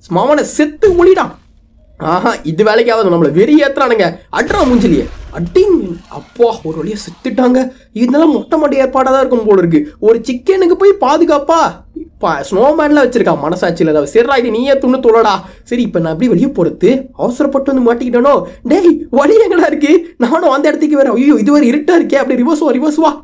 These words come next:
என்னங்கடா இது? ஒரு கருமாம தெரியல. டேய், ப்ளீஸ்ரா, ப்ளீஸ்ரா, வழியே காட்டிடுங்கடா, வெளி-, ஐயோ, அங்க வேற என்னமோ ஓடுதுங்க. So, லைக் போடாதாங்க மறக்காம, நான் லைக் மட்டும் போட்டு பாருங்க. எப்பாடி கதவு கண்டுபிடிச்சிட்டேங்க. ஒரு வழியா வந்துட்டேன். எப்பா, டேய் மொட்டை மண்டையா,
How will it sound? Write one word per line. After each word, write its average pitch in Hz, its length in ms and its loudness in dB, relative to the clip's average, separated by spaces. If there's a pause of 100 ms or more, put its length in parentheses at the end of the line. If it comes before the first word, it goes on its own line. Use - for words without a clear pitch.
(300)
என்னங்கடா 269 380 0
இது? 220 220 0 (300)
ஒரு 262 240 2
கருமாம 339 460 2
தெரியல. 240 280 0 (280)
டேய், 208 240 2
ப்ளீஸ்ரா, 240 460 -2 (100)
ப்ளீஸ்ரா, 294 380 0 (100)
வழியே 247 300 -2
காட்டிடுங்கடா, 247 540 0
வெளி-, 170 180 -2 (160)
ஐயோ, 170 240 -2
அங்க 175 160 0
வேற 226 140 2
என்னமோ 226 240 2
ஓடுதுங்க. 214 420 2 (280)
So, - 180 -6
லைக் 240 340 -4
போடாதாங்க 233 380 0
மறக்காம, 208 420 -2
நான் 165 160 0
லைக் 170 160 -2
மட்டும் 165 180 2
போட்டு 151 220 -2
பாருங்க. 156 280 0
எப்பாடி 233 540 0
கதவு 226 300 0
கண்டுபிடிச்சிட்டேங்க. 240 640 0 (800)
ஒரு 156 220 0
வழியா 185 240 2
வந்துட்டேன். 165 420 -2 (420)
எப்பா, 180 380 0
டேய் 220 160 2
மொட்டை 190 240 -2
மண்டையா, 277 260 0